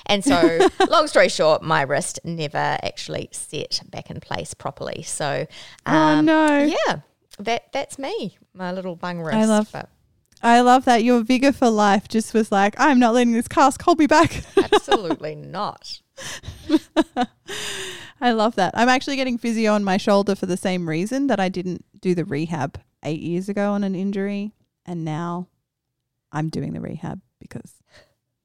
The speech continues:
Speaker 2: anyway, we learn, right? Don't we, through
Speaker 1: We
Speaker 2: these
Speaker 1: live
Speaker 2: things?
Speaker 1: and we learn. My goodness, we do.
Speaker 2: <laughs> Absolutely. And I think it's kind of, like, a good topic to think about, you know, you know, healing ourselves and, and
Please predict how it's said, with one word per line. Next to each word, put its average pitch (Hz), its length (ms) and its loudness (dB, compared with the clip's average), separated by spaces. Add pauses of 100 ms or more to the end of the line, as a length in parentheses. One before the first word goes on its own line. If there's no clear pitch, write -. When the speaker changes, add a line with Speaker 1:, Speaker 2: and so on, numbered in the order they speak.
(140)
Speaker 2:
anyway, 151 460 -6
we 240 240 -2
learn, 247 360 4
right? 202 300 4
Don't 220 220 0
we, 196 160 -2
through 202 80 -4
Speaker 1:
We 220 140 4
Speaker 2:
these 220 160 4
Speaker 1:
live 220 220 6
Speaker 2:
things? - 140 2
Speaker 1:
and 247 220 0
we 247 300 0
learn. 160 580 2
My 269 140 4
goodness, 302 400 2
we 240 140 0
do. 165 140 -4 (480)
Speaker 2:
<laughs> - 460 -20
Absolutely. 220 800 2
And 240 120 2
I 294 120 4
think 415 220 0
it's 349 140 0
kind 254 280 4
of, 262 160 0
like, 220 340 2 (100)
a 208 80 0
good 214 260 -4
topic - 380 -2
to 208 120 -2
think 202 260 -6
about, 180 340 0
you 180 120 -2
know, 170 260 -4 (520)
you 185 120 -6
know, 180 160 -8
healing 208 520 0
ourselves 180 640 0
and, 165 400 -6
and 170 300 -6